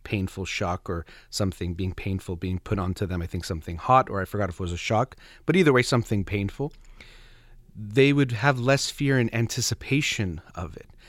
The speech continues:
So we see that having that support, that connection, although we usually can't change what's gonna happen, but just the support makes it easier. And if I may, I'll share a bit again of my personal experience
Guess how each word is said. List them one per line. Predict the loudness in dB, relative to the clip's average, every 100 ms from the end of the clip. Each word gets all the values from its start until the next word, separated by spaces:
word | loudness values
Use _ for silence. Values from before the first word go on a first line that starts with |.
| -20 -16
So | 0 4
we | 4
see | 4 2
that | 2 2
having | 0 2 4 4 4
that | 2 0
support, | -4 -4 -4 0 0 2
that | -4 -2
connection, | -4 0 0 0 -6 -6 -8 -12 -20 -20 -20 -16 2
although | 4 4 6 6
we | 6 4
usually | 4 2 0 0
can't | -2 -4 -2
change | -6 -4 2 4 4 4 0 -4 -10 -20 -20 -20 -4
what's | -2 -2
gonna | -2 -4
happen, | 0 -2 -2 -6
but | -2 -2
just | 0 0 0
the |
support | -2 -2 -4 -6 -2 -2 -2 -8 -20 -4
makes | -2 0 -2
it | -8
easier. | -2 -2 0 -4 -10 -14 -18 -20 -14 0
And | 4
if | 6
I | 6
may, | 6 4
I'll | 4
share | 2 2 4 4
a |
bit | 4 0
again | 0 0 2
of | 2 0
my | -2
personal | 0 0 0 0 -4
experience | -6 -2 0 0 -2 -4